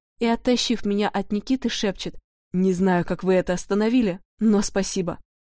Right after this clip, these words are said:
В прошлом году Ник подрался с официантом, и они снесли несколько столов и экспонатов. Постарайтесь найти способ держать его под контролем».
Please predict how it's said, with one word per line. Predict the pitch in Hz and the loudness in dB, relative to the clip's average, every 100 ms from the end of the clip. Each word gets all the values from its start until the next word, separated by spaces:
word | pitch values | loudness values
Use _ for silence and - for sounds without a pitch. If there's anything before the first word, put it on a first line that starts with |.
| _ - | _ -12
В | - | -4
прошлом | - 202 - 190 | 2 2 4 2
году | 196 196 262 - _ - | 4 4 2 -2 _ 2
Ник | 262 285 | 4 4
подрался | - 233 240 240 - 247 | 2 2 4 2 2 -2
с | - | -2
официантом, | - 254 - 254 180 180 175 - - | -4 -2 2 2 2 -2 -6 -6 -2
и | |
они | 202 196 202 | 2 4 2
снесли | 190 202 190 - 202 | 0 -2 -2 -2 -2
несколько | 196 196 - 175 190 | 0 0 -2 -4 -4
столов | - 190 226 - | -2 0 0 0
и | - 190 | -2 -2
экспонатов. | - - 208 190 170 170 - _ _ - | -4 -2 0 0 -4 -10 -16 _ _ -6
Постарайтесь | 196 - 202 294 269 214 - | -6 -2 0 0 0 -4 -2
найти | 185 - | -4 -2
способ | 190 - 262 254 190 - _ | -6 -2 -2 -2 -4 -12 _
держать | - 214 214 233 233 214 | 0 2 2 0 -2 -2
его | 185 | -2
под | 180 180 | -2 -4
контролем». | 196 214 214 180 165 | -2 0 0 -2 -4